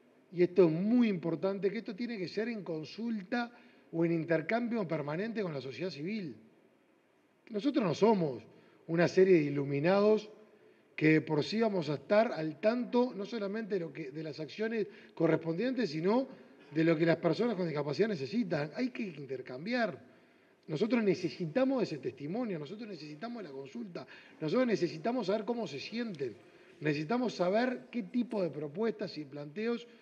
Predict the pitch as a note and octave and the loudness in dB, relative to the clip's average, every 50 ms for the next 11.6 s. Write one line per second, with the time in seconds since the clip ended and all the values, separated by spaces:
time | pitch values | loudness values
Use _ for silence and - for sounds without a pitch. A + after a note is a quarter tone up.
0 | - - - _ _ _ _ _ - F#3+ A3+ A#3 A#3+ A3 F#3+ D3 - E3+ D#3+ D#3 | -20 -20 -20 _ _ _ _ _ 2 4 4 6 4 2 2 0 2 2 2 2
1 | C#3 C3+ D#3 D#3 F3 A3+ B3 A#3+ A3 F#3 F3 D3 D3 D3+ - A#3+ B3+ G#3+ - - | 0 0 0 0 2 0 0 0 0 0 -2 -2 -2 -4 -2 -2 -4 -2 -2 -4
2 | G3+ - - E3 D#3 D#3+ C#3+ - - E3+ F#3+ A#3+ G#3+ B3 G#3+ G3+ - - E3 D3 | -4 -2 -4 -4 -2 -2 -4 -2 -4 -2 -2 -2 -4 -4 -6 -6 -6 -8 -10 -10
3 | C#3 - - C#3+ C#3 F3+ A3+ A#3+ B3 G#3 - - - - _ - - G#3+ B3 A#3+ | -10 -10 -10 -10 -8 -6 -4 -4 -4 -6 -8 -12 -20 -20 _ -2 0 0 0 0
4 | G#3+ E3+ - - B3 B3+ A3 F3 - G#3 A3 A3 A3+ B3+ B3 B3+ B3+ G3 D#3+ D#3+ | -2 -4 -2 0 2 2 2 2 0 -2 -6 -6 -6 -8 -8 -8 -10 -8 -8 -10
5 | C#3 - C#3 C#3 C3 D3 D3 G3 A#3 A3+ G#3 E3 C3+ A2 - - _ _ _ _ | -10 -10 -14 -12 -12 -12 -10 -8 -8 -6 -6 -8 -8 -12 -16 -20 _ _ _ _
6 | _ _ _ - - D3+ E3+ D#3+ E3 E3 E3 D3 C3+ G3+ G#3+ G3+ F#3+ E3 C#3+ E3 | _ _ _ -12 -8 -6 -4 -4 -4 -4 -4 -4 -2 -2 -2 0 -2 -4 -4 -4
7 | F#3+ G3 G#3+ A#3+ - - _ _ _ _ _ _ _ _ _ _ _ _ _ _ | -4 -4 -4 -8 -12 -16 _ _ _ _ _ _ _ _ _ _ _ _ _ _
8 | _ - - - G3 G3 G#3 F#3+ F3+ D#3+ D3 C3 D3 D3 C#3 D#3 D#3 D3+ C3+ C3 | _ 2 10 12 12 12 12 12 12 6 4 4 2 4 4 4 4 4 2 0
9 | A2 A#2+ A#2+ A#2+ A2 G#2+ - - - _ _ _ _ _ _ _ _ _ _ _ | 0 -2 -4 -4 -8 -12 -14 -16 -20 _ _ _ _ _ _ _ _ _ _ _
10 | _ _ _ _ _ _ - _ F3+ F#3+ F3+ D#3+ A3+ A3+ A3 G#3+ F3 E3+ E3+ D#3 | _ _ _ _ _ _ -12 _ -2 -2 0 2 2 2 2 2 2 2 2 2
11 | - - F#3+ G3 D#3+ D3 F#3+ G3 G3 G3 G3 - | 2 0 -2 -2 0 6 10 12 12 12 10 2